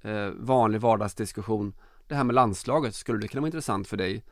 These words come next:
Vad skulle du i så fall vilja göra? Vilken sorts utveckling skulle du vilja se? För att när den dagen väl dyker upp,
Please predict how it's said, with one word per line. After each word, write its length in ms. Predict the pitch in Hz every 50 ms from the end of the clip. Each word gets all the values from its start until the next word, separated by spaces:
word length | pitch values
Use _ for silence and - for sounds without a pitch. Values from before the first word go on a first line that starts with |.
| _ _ _ _
Vad 240 | - 117 120 117 110
skulle 160 | - - 120
du 40 | 110
i 40 | 107
så 200 | - - 117 123
fall 140 | 151 156 147
vilja 160 | 139 117 107
göra? 380 | 110 107 104 92 92 95 95 -
Vilken 360 | - - - - 107 104 107
sorts 240 | - 113 98 - 90
utveckling 400 | 113 107 95 - 98 95 104 101
skulle 200 | - - 107 104
du 100 | 117 131
vilja 160 | 139 139 127
se? 260 | - - 92 - - - - - - _ _ - - _ _ _ - - - _ - _ _ - - - _ _
För 400 | - - - - 185 160 151 147
att 260 | - 139 139 - -
när 100 | 147 131
den 200 | 123 123 113 113
dagen 240 | 110 113 107 110 107
väl 200 | 107 104 101 98
dyker 240 | 98 101 95 - -
upp, 340 | - 160 - _ _ _